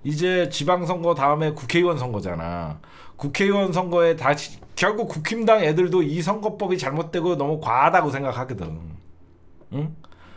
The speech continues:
국힘당 애들도 이 선거법이 백만 원 이상 나오면 어떤 그 당선 무효형이 되는 거에 대해서 굉장히 과하다고 생각하거든. 응? 왜? 국회의원들 전체가 해당되니까. 그러니까 이거는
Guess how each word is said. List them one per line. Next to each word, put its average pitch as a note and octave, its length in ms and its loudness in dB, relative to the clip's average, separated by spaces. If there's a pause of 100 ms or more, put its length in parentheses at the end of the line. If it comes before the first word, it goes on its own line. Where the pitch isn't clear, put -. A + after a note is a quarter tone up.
(340)
국힘당 B3+ 400 2
애들도 G3+ 300 0
이 E3+ 100 -2
선거법이 G3+ 560 0
백만 E3+ 280 2
원 F#3 140 0
이상 F3 220 2
나오면 D#3+ 480 2 (340)
어떤 D#3 520 0
그 C#3 540 0
당선 E3 320 0
무효형이 E3+ 540 4
되는 D3+ 220 0
거에 D3+ 200 2
대해서 C#3+ 300 2
굉장히 C#3+ 320 0
과하다고 D3+ 460 4
생각하거든. E2 640 -4 (800)
응? D3+ 200 -4 (460)
왜? F3 220 4
국회의원들 F#3+ 680 2
전체가 F#3 480 4
해당되니까. G2 960 -2 (560)
그러니까 D3+ 280 2
이거는 F3 540 0